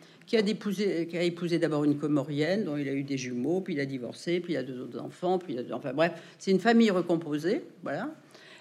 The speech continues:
Et je lui dis, il a commoré, bah oui, vous l'avez rencontré en partant à l'étranger. Il dit, non, je l'ai rencontré dans le dix-huitième arrondissement. <laughs> Mais il, il a l'air de mener, on, on a envie de lui demander un secret, quoi.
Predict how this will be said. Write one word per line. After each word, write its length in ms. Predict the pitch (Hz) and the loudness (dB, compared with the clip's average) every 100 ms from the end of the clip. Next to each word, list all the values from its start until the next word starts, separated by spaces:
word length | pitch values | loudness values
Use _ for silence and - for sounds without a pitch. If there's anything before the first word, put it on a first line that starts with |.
| - | -10
Et 60 | - | -6
je 80 | 156 | -2
lui 80 | 175 | 0
dis, 100 | 190 | 2
il 60 | |
a 60 | 165 | 0
commoré, 380 | 165 170 175 156 | 0 0 0 0
bah 160 | 143 | 0
oui, 100 | 165 | 0
vous 120 | 214 185 | 0 2
l'avez 260 | 170 170 | 2 2
rencontré 600 | 160 160 151 147 - 185 | 2 0 -2 -4 -2 -2
en 240 | 165 147 139 | -2 -2 -4
partant 340 | 151 143 165 | -6 -6 -4
à 60 | 160 | -2
l'étranger. 380 | 151 160 - | -4 -6 -4
Il 60 | 185 | 0
dit, 100 | 202 | 0
non, 180 | 214 247 | 0 -2
je 60 | |
l'ai 80 | 226 | -2
rencontré 520 | 202 196 190 185 - | -2 -2 -2 -8 -4
dans 120 | 196 180 | -2 -2
le 60 | |
dix-huitième 540 | 180 185 - - 175 185 | 0 -2 -4 -8 -2 0
arrondissement. 600 | 180 165 190 - - 214 - - - - - - - | 0 -2 -4 -6 -6 -6 -8 -14 -14 -12 -12 -2 4
<laughs> 680 | - - 359 - - - - | 4 4 -2 -4 -14 -12 2
Mais 280 | 233 247 - | 4 4 4
il, 320 | 233 - 247 | 0 2 2
il 60 | 254 | 6
a 120 | 247 | 6
l'air 340 | 285 349 330 | 8 6 4
de 160 | 208 226 | 4 6
mener, 480 | 233 240 240 339 349 | 6 6 4 2 0
on, 240 | 170 - | -2 2
on 80 | 220 | 4
a 60 | |
envie 140 | 233 262 | 4 2
de 60 | |
lui 80 | 233 | 0
demander 360 | 196 202 208 269 | 2 2 2 2
un 100 | 196 | 2
secret, 600 | - 202 - 262 339 339 | 0 -4 0 0 0 0
quoi. 160 | 240 | 0